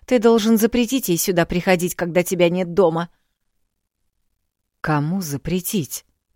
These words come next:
спросил ошеломлённый претензиями мужчина. «Запретить моей матери приходить в мой дом, когда она этого хочет?» «Твой дом?» —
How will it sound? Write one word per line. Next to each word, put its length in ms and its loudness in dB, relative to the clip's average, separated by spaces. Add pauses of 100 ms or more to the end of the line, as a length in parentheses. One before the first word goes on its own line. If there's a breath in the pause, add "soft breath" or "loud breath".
(340)
спросил 540 -4
ошеломлённый 680 -4
претензиями 640 -4
мужчина. 540 -4 (1200)
«Запретить 600 -4
моей 200 2
матери 380 -2
приходить 540 -4
в 60 -8
мой 160 0
дом, 260 0
когда 320 -4
она 200 -2
этого 240 -8
хочет?» 560 -6 (1500)
«Твой 460 2
дом?» — 360 4